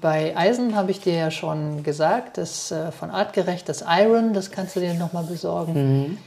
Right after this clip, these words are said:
Speaker 1: Aber Magnesium auch hochfahren bei Stress.
Speaker 2: Mhm,
Speaker 1: Ja?
Speaker 2: okay.
Speaker 1: Also für die nächste stressige Phase,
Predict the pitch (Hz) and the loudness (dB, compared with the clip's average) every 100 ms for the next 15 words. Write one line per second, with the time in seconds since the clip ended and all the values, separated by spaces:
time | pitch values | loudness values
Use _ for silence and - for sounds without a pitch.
0 | - _ - 170 175 170 - 196 247 262 | -20 _ 0 4 4 2 4 4 4 4
1 | 247 262 277 - _ _ 170 175 - - | 4 4 -2 -8 _ _ 6 6 0 6
2 | 185 - - 135 135 151 135 - 135 131 | 8 8 -2 -2 -2 -4 -4 -6 -8 2
3 | 180 160 151 156 180 - 165 143 143 147 | 4 4 2 0 -6 -4 -2 2 4 4
4 | 170 175 175 165 180 160 160 240 277 254 | 6 4 2 0 -2 2 4 2 2 -4
5 | 247 - 202 208 185 185 160 160 160 165 | -2 2 2 4 2 2 2 4 4 0